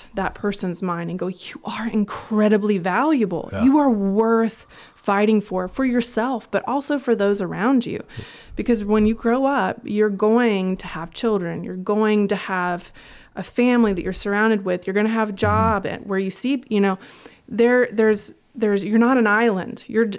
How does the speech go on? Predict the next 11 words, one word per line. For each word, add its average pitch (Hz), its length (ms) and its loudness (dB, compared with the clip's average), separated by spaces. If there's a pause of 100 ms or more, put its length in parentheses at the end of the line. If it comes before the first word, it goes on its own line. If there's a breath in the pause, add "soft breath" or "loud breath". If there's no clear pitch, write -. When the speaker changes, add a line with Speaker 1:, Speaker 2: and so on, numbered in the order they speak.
Speaker 1:
your 226 160 2
decisions 202 840 0
impact 196 560 -4
others, 175 520 -4
and 185 480 -2
you 214 240 2
are 226 100 4
worth 196 260 2
fighting 185 380 -2
for. - 320 -10
So 185 400 -2